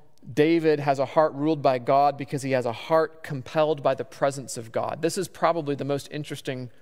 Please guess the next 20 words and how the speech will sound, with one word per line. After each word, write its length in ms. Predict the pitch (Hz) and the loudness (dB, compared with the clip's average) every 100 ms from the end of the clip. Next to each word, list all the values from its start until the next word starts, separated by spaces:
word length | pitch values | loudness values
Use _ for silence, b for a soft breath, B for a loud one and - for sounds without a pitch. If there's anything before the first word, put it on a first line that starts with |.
| b | b
part 360 | - 151 143 - | 0 2 2 -4
of 120 | 123 | -10
the 60 | 123 | -10
psalm. 380 | - 139 139 123 | -2 0 0 0
There 120 | 180 | 2
are 100 | 185 | 2
lots 240 | 143 160 | 2 0
of 120 | 143 - | -4 -4
places 360 | 139 143 143 | -4 -4 -8
in 60 | 135 | -8
the 80 | 127 | -6
Bible 380 | 123 127 135 135 | -2 0 -2 -6
that 100 | - | -6
celebrate 460 | 135 131 131 120 | -6 -2 -4 -4
God's 340 | 127 127 127 - b b b b - - - - 139 - - - 139 | -2 -2 -2 -10 b b b b -20 -20 -20 -20 -20 -20 -20 -20 -10
glorious 560 | 131 139 147 147 139 - | -2 2 2 2 -2 -8
power 600 | - 143 143 143 151 160 | 2 4 4 0 -2 -2
over 280 | 139 135 135 | -4 -4 -6
his 160 | 135 | -4
enemies. 640 | 127 123 123 127 135 - | -4 -6 -6 -10 -12 -16